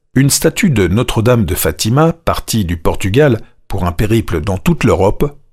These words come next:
a fait escale à Lourdes où elle a été placée tout près de la statue de Notre-Dame de Lourdes. Ce fut jusqu'à Massabielle une marche triomphale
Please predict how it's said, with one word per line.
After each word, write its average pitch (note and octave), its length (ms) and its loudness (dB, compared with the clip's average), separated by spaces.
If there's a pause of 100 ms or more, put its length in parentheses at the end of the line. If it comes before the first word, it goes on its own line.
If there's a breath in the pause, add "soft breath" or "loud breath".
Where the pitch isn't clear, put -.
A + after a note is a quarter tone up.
(140)
a C#3+ 80 0
fait G3+ 160 2
escale E3+ 380 2
à A#2+ 60 4
Lourdes D3 540 4
où D3+ 160 4
elle D3+ 100 6
a D3+ 40 6
été C3+ 200 2
placée A#2+ 600 2 (140)
tout A3 100 2
près G3+ 300 2
de B2 100 2
la F#2+ 220 2
statue - 460 0
de G2 180 -2
Notre-Dame A#2 600 0
de F#2 100 -2
Lourdes. F2 460 -4 (680)
Ce - 180 2
fut G3 260 2
jusqu'à D#3 340 2
Massabielle C#3 680 2 (120)
une D3 180 4
marche C#3 380 0
triomphale C#3 760 2